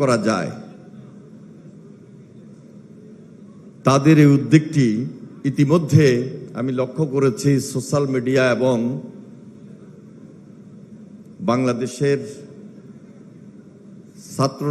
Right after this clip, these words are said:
রাজনীতির ভাবমূর্তিকে উজ্জ্বল করার ক্ষেত্রে একটা বিশেষ ভূমিকা অবতীর্ণ হয়েছে এবং এই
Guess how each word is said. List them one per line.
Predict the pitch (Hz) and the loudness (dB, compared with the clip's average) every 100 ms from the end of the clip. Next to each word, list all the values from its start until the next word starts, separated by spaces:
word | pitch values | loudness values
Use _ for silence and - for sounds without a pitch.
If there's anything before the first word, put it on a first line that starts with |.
| 139 | -2
রাজনীতির | 131 117 135 131 156 135 | 0 -2 -8 -8 -8 -6
ভাবমূর্তিকে | 117 143 147 151 - 120 87 - - - - - - - - - - - - - - - - - - - - - - - - - - - - - - - - - - - - - - - | -6 -6 -4 -6 -4 -6 -6 -10 -14 -20 -20 -20 -20 -20 -20 -20 -20 -20 -20 -20 -20 -20 -20 -20 -20 -20 -20 -20 -20 -20 -20 -20 -20 -20 -20 -20 -20 -20 -20 -20 -20 -20 -20 -20 -16 0
উজ্জ্বল | 131 113 170 170 | 0 4 6 6
করার | 156 147 135 - | 4 0 0 0
ক্ষেত্রে | 147 - 143 | 0 2 2
একটা | 123 127 113 110 | 2 4 2 2
বিশেষ | 151 - 151 117 | 4 6 4 4
ভূমিকা | 143 147 131 98 90 - - - - - - - - - - - - - - - - - | 4 4 4 0 -2 -8 -14 -20 -20 -20 -20 -20 -20 -20 -20 -20 -20 -20 -20 -20 -8 -2
অবতীর্ণ | 120 135 127 123 139 | 0 2 2 4 4
হয়েছে | 151 147 156 165 170 - - - - - - - - - - - - - - - - - - - - - | 2 2 0 -2 -2 -10 -16 -18 -20 -20 -20 -20 -20 -20 -20 -20 -20 -20 -20 -20 -20 -20 -20 -20 -20 -2
এবং | 117 147 143 | 2 4 8
এই | 156 | 8